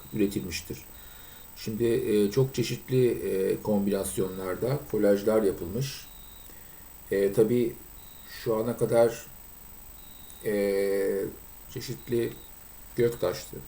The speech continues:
ya da asteroidlerin üzerine inilip o muhitten çekilmiş fotoğraflar da var. Çeşitli, e, gezegenler ve gezegenlerin, e, tabii peykleri var.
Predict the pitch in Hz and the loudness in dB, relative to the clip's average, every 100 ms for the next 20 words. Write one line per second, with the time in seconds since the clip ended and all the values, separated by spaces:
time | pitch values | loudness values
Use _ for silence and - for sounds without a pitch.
0 | - - 101 104 - 113 107 104 113 113 | -10 -6 -4 -4 0 2 2 2 2 2
1 | 101 - - - - - - - - - | 0 -6 -16 -20 -20 -20 -20 -20 -20 -20
2 | - - - - 107 110 107 117 110 101 | -20 -20 -20 -14 -2 2 4 2 2 2
3 | 131 - - - - - - - - - | 0 -4 -18 -20 -20 -20 -16 -16 -16 -20
4 | - - - - - - - - - - | -20 -20 -20 -20 -20 -20 -20 -20 -20 -20
5 | - - 120 117 104 101 - 98 101 - | -2 2 4 4 0 -4 -4 -4 -4 -8
6 | - 101 98 95 - 107 101 104 98 117 | -6 -6 -4 -8 -6 -4 0 0 2 2
7 | 101 90 90 113 139 - - - - - | 2 0 0 0 -2 -8 -20 -20 -20 -20
8 | - - 117 113 113 123 131 110 107 110 | -20 -6 -6 -4 -8 0 2 2 2 2
9 | 107 104 104 104 110 104 110 107 104 110 | 2 0 -2 0 -2 2 2 4 4 2
10 | 139 131 113 110 101 110 110 110 110 143 | 2 0 0 0 0 0 2 2 0 0
11 | 147 - - - - - - - - - | -4 -12 -20 -20 -20 -20 -20 -20 -20 -16
12 | - - - 101 98 92 135 110 143 139 | -14 -14 0 4 4 4 4 4 0 4
13 | 117 107 127 120 120 98 - - - - | 2 2 0 4 4 2 -4 -18 -20 -20
14 | - - - 95 113 135 | -20 -16 -4 -2 -2 -4